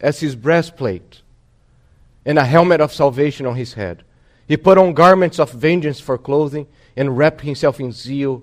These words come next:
as a cloak. So you can see in Isaiah that there is a lack of righteousness in the land. There is a lack of righteousness in the whole earth. The Lord is looking and he can't find anything. He can't find anyone righteous.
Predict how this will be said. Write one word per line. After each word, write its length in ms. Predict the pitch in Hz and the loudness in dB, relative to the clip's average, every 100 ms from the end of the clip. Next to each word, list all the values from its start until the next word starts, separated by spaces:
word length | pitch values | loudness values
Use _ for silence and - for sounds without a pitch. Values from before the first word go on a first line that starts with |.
| _ | _
as 360 | 120 117 - - _ _ _ _ | -6 -6 -8 -20 _ _ _ _
a 100 | 120 | -12
cloak. 600 | - 107 87 - - - _ _ _ _ | -10 -10 -10 -14 -20 -20 _ _ _ _
So 120 | 170 | 0
you 80 | 185 | 2
can 160 | 196 | 0
see 240 | 170 247 254 | -2 -6 -2
in 80 | |
Isaiah 340 | 214 160 196 226 | 0 0 2 4
that 120 | 190 | 4
there 100 | 180 | 2
is 140 | 185 170 | 2 2
a 60 | |
lack 260 | 165 190 196 | 2 0 0
of 160 | 196 160 | -4 0
righteousness 1000 | 147 190 214 180 127 123 107 - - - _ _ _ _ _ | 4 4 2 -4 -4 -4 -6 -8 -18 -20 _ _ _ _ _
in 160 | 151 160 | -6 2
the 100 | 170 | 2
land. 440 | 160 180 214 202 | 4 4 4 4
There 180 | 131 156 | 2 0
is 100 | 170 | 2
a 80 | 170 | 2
lack 260 | 165 196 202 | 2 2 2
of 120 | 196 | -4
righteousness 680 | 170 190 214 202 170 165 170 | 2 4 4 -2 -2 -2 -2
in 120 | 185 | 0
the 100 | 180 | 2
whole 240 | 208 214 | 4 6
earth. 440 | 247 247 - - _ _ _ _ _ _ | 8 8 4 -6 _ _ _ _ _ _
The 120 | 160 | -2
Lord 260 | 175 208 202 | 4 4 4
is 140 | 196 | 2
looking 440 | 180 240 269 247 185 | 0 0 2 0 -2
and 100 | 165 | 0
he 100 | 170 | 2
can't 260 | 208 214 | 2 2
find 460 | - 214 214 254 226 | 0 4 4 4 0
anything. 460 | 156 147 - 113 101 | -2 -2 -6 -8 -8
He 100 | 131 | -2
can't 240 | 196 202 | -2 -2
find 320 | - 202 240 | 0 0 2
anyone 320 | 226 185 165 | 0 0 -2
righteous. 680 | 139 135 131 - 92 - - | 2 2 2 -4 -12 -12 -20